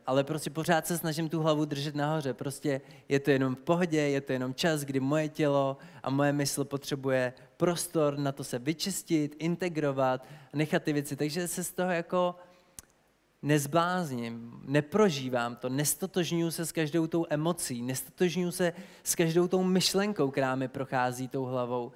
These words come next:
A i když nejsou ty myšlenky hezký, jo, a,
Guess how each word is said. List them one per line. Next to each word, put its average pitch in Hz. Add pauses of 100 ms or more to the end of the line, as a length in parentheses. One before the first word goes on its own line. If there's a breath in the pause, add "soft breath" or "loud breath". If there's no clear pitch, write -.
(160 loud breath)
A 135
i 156
když 175
nejsou 170
ty 180
myšlenky 165
hezký, 156
jo, 131
a, 147